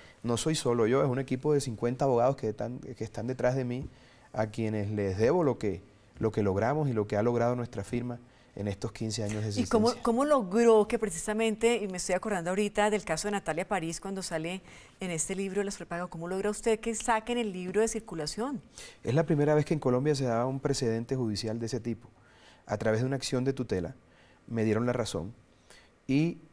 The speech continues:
Speaker 1: el juez de la causa determinó que en tratándose de asuntos íntimos, que además eran falsos, no
Speaker 2: Ujú.
Speaker 1: podía haber ese tipo de pub-, de publicaciones y sacaron por primera vez en la historia de Colombia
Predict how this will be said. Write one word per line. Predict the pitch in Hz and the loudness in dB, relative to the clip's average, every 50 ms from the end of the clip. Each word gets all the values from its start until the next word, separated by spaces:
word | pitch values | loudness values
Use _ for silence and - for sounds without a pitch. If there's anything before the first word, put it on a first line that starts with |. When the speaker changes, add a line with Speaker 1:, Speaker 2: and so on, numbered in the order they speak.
| _ _ _ | _ _ _
Speaker 1:
el | - 123 117 | -2 -2 -2
juez | 101 - 131 135 135 131 - | 2 2 4 4 4 2 2
de | - 127 127 | 2 2 4
la | 131 120 | 4 2
causa | - 120 113 110 - 135 | 2 0 -2 0 2 2
determinó | 127 123 123 - 127 127 135 131 113 110 123 - - - - - - - - - - _ _ - - | 2 4 4 2 0 2 0 0 0 -2 -4 -6 -12 -20 -20 -20 -20 -20 -20 -20 -20 _ _ -20 0
que | - 139 131 131 131 - 139 | 2 4 4 4 4 2 0
en | 127 120 | -2 0
tratándose | - 117 107 107 110 117 135 143 - 156 | 0 -2 0 0 0 0 0 0 2 4
de | 143 135 | 4 4
asuntos | 120 - - 135 131 131 - 151 135 | 4 2 0 -2 -2 2 2 4 4
íntimos, | 139 123 110 - - 117 135 151 - - - - - _ _ _ _ _ _ | 4 2 0 -2 -6 -6 -6 -8 -12 -16 -20 -20 -20 _ _ _ _ _ _
que | - 131 | 2 4
además | 123 120 113 104 107 131 | 4 4 2 0 2 4
eran | 143 156 160 | 4 2 2
falsos, | - - 131 107 101 - - - - - - | 2 0 0 0 -2 -6 -12 -16 -16 -16 -8
no | 156 120 117 117 | -4 0 2 2
Speaker 2:
Ujú. | 117 117 | 2 4
Speaker 1:
podía | 135 131 120 120 123 123 | 4 4 6 6 4 6
haber | 117 117 113 120 | 6 4 4 4
ese | 117 127 | 0 -2
tipo | 107 113 110 - 123 | -2 -4 -2 -2 -2
de | 113 | -2
pub-, | 127 123 113 117 - | -2 -4 -4 -4 -4
de | - 110 | -4 -4
publicaciones | 107 113 110 110 110 110 104 110 113 135 143 | -2 -2 -2 -2 -2 -2 -2 -2 -2 -2 0
y | - 160 135 | 0 2 2
sacaron | - 127 110 - 127 131 151 160 151 | 2 2 2 2 2 2 2 2 2
por | - 151 127 | 0 0 0
primera | - 123 113 117 127 143 156 | 0 0 0 2 4 4 4
vez | 170 | 4
en | 175 | 2
la | 160 | 0
historia | 147 - - 151 156 | 0 2 2 2 4
de | 151 | 4
Colombia | 147 139 143 151 165 185 185 | 4 2 2 2 0 -2 -4